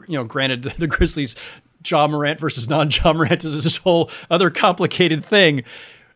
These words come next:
Do they still beat them with Ja Morant? I think the Warriors win regardless, but they had their shaky moments and got, you know, the, the snot kicked out of them in one of those games.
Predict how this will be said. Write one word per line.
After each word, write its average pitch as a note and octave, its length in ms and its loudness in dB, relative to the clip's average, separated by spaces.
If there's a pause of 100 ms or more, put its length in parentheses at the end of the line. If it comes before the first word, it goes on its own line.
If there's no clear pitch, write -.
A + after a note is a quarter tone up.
(300)
Do D3 140 6
they F#3 80 8
still G3+ 200 4
beat F3 200 2
them F#3+ 120 2
with F#3 200 0
Ja F3+ 160 6
Morant? F3+ 260 2
I A#3+ 60 2
think G3+ 200 2
the C#3+ 120 -4
Warriors C#3 360 0
win C3+ 220 -4
regardless, A2 580 -6
but F3+ 320 2 (120)
they G3 160 0
had G#3+ 180 0
their C#4+ 120 -2
shaky B3+ 360 -2
moments A3 400 0
and E3+ 160 -2
got, F#3+ 260 0
you G3 120 -6
know, C#3+ 100 0
the, D3+ 240 -4
the D#3 140 -6
snot F#3 320 -4
kicked E3+ 180 -6
out D3 140 2
of C#3+ 40 -2
them C#3 100 -6
in C3+ 40 -6
one C3+ 100 -6
of B2+ 60 -8
those B2 160 -8
games. B2 300 -8